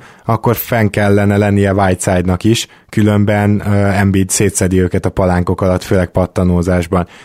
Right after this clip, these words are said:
Viszont ha fenn van Whiteside, akkor nem tudsz futni, tehát akkor nem tudod kihasználni azt, hogy Embiid fent van. <laughs> Úgyhogy ezért megint ilyen huszonkettes csapdája, és én azt gondolom, hogy ne, nem tudom, hogy Embiid nélkül is nyerte volna ezt a párharcot a Philadelphia, nem merném kijelenteni,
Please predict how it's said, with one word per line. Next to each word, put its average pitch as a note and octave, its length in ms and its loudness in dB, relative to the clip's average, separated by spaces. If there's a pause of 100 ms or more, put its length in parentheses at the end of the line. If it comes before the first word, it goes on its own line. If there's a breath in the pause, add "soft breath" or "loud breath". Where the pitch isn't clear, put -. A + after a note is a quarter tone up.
(100)
Viszont A2 280 0
ha A2+ 60 -2
fenn D#3 220 0
van C3 180 2
Whiteside, B2 500 0
akkor C3 180 0
nem C3 140 4
tudsz - 220 -2
futni, B2 640 0
tehát G#2+ 300 -2
akkor A#2+ 200 0
nem B2 100 0
tudod A2 220 0
kihasználni F#2 580 0
azt, F2+ 160 -2
hogy F#2+ 140 0
Embiid F2+ 340 0
fent F2 300 -2
van. F2 240 -2 (180 loud breath)
<laughs> A2 180 0
Úgyhogy G3 380 2
ezért D3 340 2
megint C#3+ 260 2
ilyen G2 180 2
huszonkettes G#2+ 720 0
csapdája, G#2 600 0 (300 loud breath)
és A#2 460 -2
én C3+ 200 2
azt C#3+ 180 2
gondolom, A2 480 2
hogy A2+ 240 0 (280 loud breath)
ne, B2+ 220 0
nem D3 160 4
tudom, C3+ 140 2
hogy A2 160 2
Embiid A2 320 2
nélkül G#2 340 0
is G2 140 0
nyerte G2+ 500 0
volna G2+ 460 2
ezt G2 280 -2
a G2 360 -2
párharcot G2 480 -2
a G2+ 40 -4
Philadelphia, G#2 680 0
nem B2 200 2
merném F2+ 360 2
kijelenteni, F2 800 -2